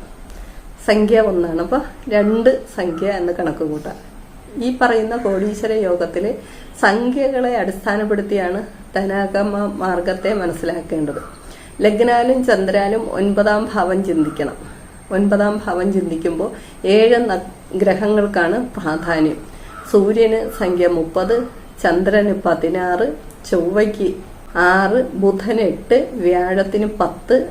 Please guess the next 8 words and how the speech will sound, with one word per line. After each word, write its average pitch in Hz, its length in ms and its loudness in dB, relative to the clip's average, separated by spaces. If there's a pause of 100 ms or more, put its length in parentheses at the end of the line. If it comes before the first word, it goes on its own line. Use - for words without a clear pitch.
(120)
ശുക്രന് 196 380 2
പന്ത്രണ്ട്, 180 680 0 (140)
ശനിക്ക് 180 380 0
ഒന്ന് 214 520 0
സംഖ്യയാണ് 214 480 2
ഇവിടെ 214 320 -2 (120)
തെരഞ്ഞെടുക്കേണ്ടത്. 170 760 0 (1120)
ഇടവലഗ്നക്കാരുടെ 233 1120 0